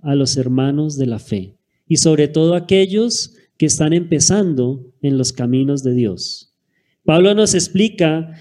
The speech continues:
en este versículo que los hermanos que son maduros en la fe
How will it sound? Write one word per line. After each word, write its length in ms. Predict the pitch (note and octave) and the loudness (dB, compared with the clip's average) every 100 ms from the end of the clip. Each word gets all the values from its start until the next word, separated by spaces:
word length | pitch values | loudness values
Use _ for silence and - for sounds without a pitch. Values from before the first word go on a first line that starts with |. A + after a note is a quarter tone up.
| - _ | -20 _
en 140 | D#3 | 2
este 260 | E3 - G3 | 2 4 2
versículo 600 | G3 - G3 G3 G3 G#3 | 4 2 0 0 0 0
que 120 | G3+ | 2
los 180 | F#3 F3 | 2 2
hermanos 520 | E3 D#3 F3+ G3 A3 | 0 2 2 2 0
que 120 | - F3+ | -2 -2
son 220 | E3+ F3 | 0 0
maduros 500 | G3 G3 G3+ G3+ G3+ | 2 2 2 0 0
en 160 | F#3 D3+ | -2 -2
la 100 | C3 | -4
fe 500 | - G3+ D#3 D#3 | -2 0 0 -4